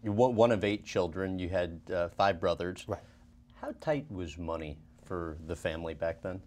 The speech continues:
Speaker 2: Well, it was very tight, but I think it taught us, uh, the meaning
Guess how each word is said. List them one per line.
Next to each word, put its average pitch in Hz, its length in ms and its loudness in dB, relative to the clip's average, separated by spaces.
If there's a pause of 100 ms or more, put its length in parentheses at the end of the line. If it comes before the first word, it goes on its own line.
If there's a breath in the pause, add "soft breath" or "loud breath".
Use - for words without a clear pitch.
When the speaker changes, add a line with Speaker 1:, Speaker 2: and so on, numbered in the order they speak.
(320)
Speaker 2:
Well, 143 500 6
it 131 100 -2
was 127 160 -2
very 160 300 0
tight, 85 340 0 (160)
but 95 320 2 (960 loud breath)
I 120 80 6
think 123 320 4
it 117 140 2
taught 113 280 2
us, 107 300 2
uh, 90 400 2 (580 loud breath)
the 95 120 -2
meaning 101 440 2